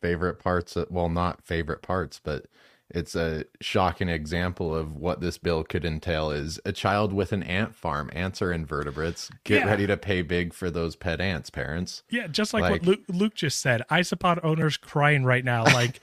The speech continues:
Speaker 1: <laughs>
Speaker 2: speaking of isopods.
Speaker 1: No, no more keeping bioactive.
Speaker 2: Exactly. But speaking of isopods real quick, um,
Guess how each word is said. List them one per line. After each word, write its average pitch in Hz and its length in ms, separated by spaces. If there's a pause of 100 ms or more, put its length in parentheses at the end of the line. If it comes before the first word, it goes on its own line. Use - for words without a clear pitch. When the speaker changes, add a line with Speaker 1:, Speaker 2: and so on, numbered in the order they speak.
(140)
Speaker 1:
<laughs> 170 160
Speaker 2:
speaking 247 380
of 170 80
isopods. 117 640
Speaker 1:
No, 139 260
no 139 180
more 143 180
keeping 139 380
bioactive. 107 800 (160)
Speaker 2:
Exactly. 156 580
But 139 220
speaking 208 340
of 202 60
isopods 143 560
real 139 140
quick, 135 400 (100)
um, 123 500